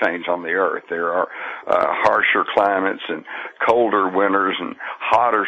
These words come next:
summers and, and more tsunamis and major earthquakes and, and, uh, uh, volcanic eruptions, all kinds of things going on. But it's not just the Earth. The polar ice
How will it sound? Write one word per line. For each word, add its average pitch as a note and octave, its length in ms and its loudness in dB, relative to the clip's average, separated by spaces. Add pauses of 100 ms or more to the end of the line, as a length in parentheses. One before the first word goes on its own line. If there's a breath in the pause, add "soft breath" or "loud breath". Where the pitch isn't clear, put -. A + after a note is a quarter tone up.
summers G2+ 480 2
and, D#2+ 140 -10 (420 loud breath)
and F2 260 -4
more A#2+ 320 2
tsunamis G#2+ 760 2
and E2 120 -10
major G2+ 460 2
earthquakes G2+ 680 2
and, E2+ 280 -8
and, F2 380 -6
uh, F#2 40 -4
uh, E2+ 800 -2
volcanic F#2+ 600 0
eruptions, F#2+ 580 0
all A#2 140 2
kinds A2+ 260 0
of F2+ 80 -16
things F#2+ 300 -2
going F2 220 -2
on. G2 220 2 (480 loud breath)
But B2+ 140 4
it's A#2+ 180 0
not C3 300 2 (100)
just G2 380 2 (160)
the G2+ 160 0
Earth. - 400 2 (400 loud breath)
The G2+ 240 0
polar B2+ 300 2 (180)
ice B2 240 2